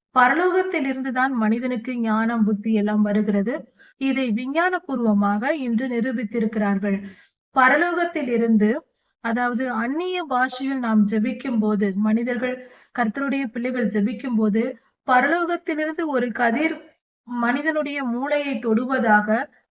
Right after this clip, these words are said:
ஒளி துகள்கள் தொடுவதாக விஞ்ஞானத்தில் கண்டுபிடித்து நிரூபிக்கப்பட்டிருக்கிறது.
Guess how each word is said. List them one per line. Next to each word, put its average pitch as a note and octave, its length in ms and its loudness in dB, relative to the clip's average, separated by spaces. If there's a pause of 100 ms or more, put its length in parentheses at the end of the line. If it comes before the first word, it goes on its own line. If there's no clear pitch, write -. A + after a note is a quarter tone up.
(100)
ஒளி C#4 300 2 (100)
துகள்கள் D4 640 4
தொடுவதாக A#3+ 760 0 (500)
விஞ்ஞானத்தில் C4 760 -2
கண்டுபிடித்து B3 640 -2
நிரூபிக்கப்பட்டிருக்கிறது. G#3+ 1200 -2